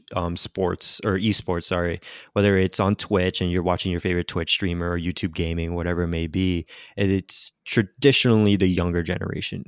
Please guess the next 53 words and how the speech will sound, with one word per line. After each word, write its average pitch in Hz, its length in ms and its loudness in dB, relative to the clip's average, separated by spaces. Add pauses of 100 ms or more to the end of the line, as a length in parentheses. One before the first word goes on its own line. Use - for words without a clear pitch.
which 113 200 0
is 107 80 0
perfectly 107 520 2
fine. 92 320 0
That 92 140 0
makes 95 200 2
sense. 85 280 0
We 90 100 -2
grew 92 220 2
up - 100 -2
with 85 100 -2
the 98 80 -2
internet. 92 380 -2 (640)
But 120 200 6
if 113 220 4
your 131 120 6
goal 117 300 6
is 101 120 2
to 101 160 0
expand 101 580 0
and 87 100 -2
you 92 100 0
want 98 300 0
the - 80 -6
older 98 260 2
generation 90 720 0
to - 120 -6
do 110 200 2
it, 95 140 0
why 98 260 2
not 117 220 2
incorporate 95 680 2
it - 80 -4
with 95 140 -2
something 95 380 0
that 92 160 -2
they're 95 160 0
already 90 340 2
doing? 98 400 0 (320)
All 123 120 6
you 151 100 8
had 135 120 6
to 101 80 6
do 113 220 6
was 92 160 6
do 98 120 4
it 92 100 4
at - 180 -2
halftime 87 640 0
when 90 140 -2
people 101 260 0
are 90 120 4
already 90 300 2